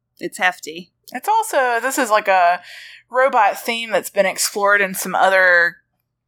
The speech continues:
Speaker 2: pieces of media. Like, there's a video game named Soma that's really great, where all these people upload their consciousness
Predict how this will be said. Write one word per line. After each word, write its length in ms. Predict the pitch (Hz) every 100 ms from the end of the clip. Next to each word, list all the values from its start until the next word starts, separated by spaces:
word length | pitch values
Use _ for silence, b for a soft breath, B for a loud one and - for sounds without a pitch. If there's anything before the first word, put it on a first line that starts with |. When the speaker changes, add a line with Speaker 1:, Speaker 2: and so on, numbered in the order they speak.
| _ _ _ _ _ _ _ -
Speaker 2:
pieces 360 | 226 208 208
of 120 | 185
media. 460 | 175 180 185 180 175
Like, 140 | 165
there's 160 | 165 170
a 60 | 165
video 280 | 170 170
game 300 | 165 165 165
named 220 | 160 165 160
Soma 680 | - 185 190 196 190 196 196
that's 200 | 190 -
really 220 | 190 185
great, 500 | 185 185 190 185 - B B B B B B B B _
where 520 | 156 156 151 160 - _ _ _
all 180 | - 180
these 220 | 180 175
people 380 | - 202 175 175
upload 360 | 160 175 180 175
their 140 | 165
consciousness 840 | - 175 175 190 - 180 175 -